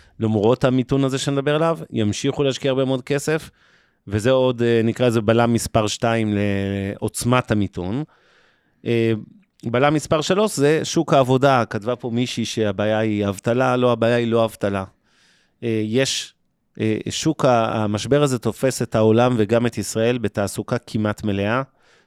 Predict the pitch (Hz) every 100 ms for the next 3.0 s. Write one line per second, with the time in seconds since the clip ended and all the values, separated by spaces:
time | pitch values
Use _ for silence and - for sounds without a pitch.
0 | _ 110 107 110 110 101 104 113 135 139
1 | - _ _ _ - 107 123 117 113 110
2 | 110 104 - 104 98 95 - 151 147 147